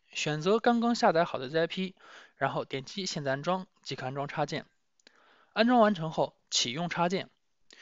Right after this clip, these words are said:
启用完成后，可以在已安装的插件中看到我们这里的 Pay to View 插件。看到这里插件时，说明我们已经成-，启用成功。那么接下来我们要进行一系列的设置。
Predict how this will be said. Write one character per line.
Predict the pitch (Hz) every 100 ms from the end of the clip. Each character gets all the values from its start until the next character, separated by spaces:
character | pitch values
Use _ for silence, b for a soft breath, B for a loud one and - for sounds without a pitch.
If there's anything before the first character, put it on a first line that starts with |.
| B B
启 | - 170
用 | 208
完 | 214
成 | 208
后， | 202 196
可 | - 180
以 |
在 | 165 165
已 | 127 123
安 | 180
装 | 196
的 | 208
插 | 165 190
件 | 196 165
中 | 180 202 B B B -
看 | - 240
到 | 156 123
我 | - 135
们 | 135
这 | 165
里 | 143
的 | 120
Pay | - - 185
to | 196 185
View | 190 175 120
插 | - 131
件。 | 135 - - _ _ _ _ _ _ _ _ _ _ _ - - _ - _ _ _ _ _ _ _
看 | - 233
到 | 226
这 | 226
里 | 147
插 | - 202
件 | 202 160
时， | - 156
说 | - 165
明 | 156
我 | 139
们 | 113
已 | 135
经 | 147
成-， | 147 135 139
启 | -
用 | 135 135
成 | 139 143
功。 | 170 180 _ _ _
那 | -
么 | 160
接 | 214
下 | 226 165
来 | 123 -
我 | 135
们 | 135
要 |
进 | 156 170
行 | 143 143
一 |
系 | 156 185
列 | 156
的 | 156
设 | - 160
置。 | 156 -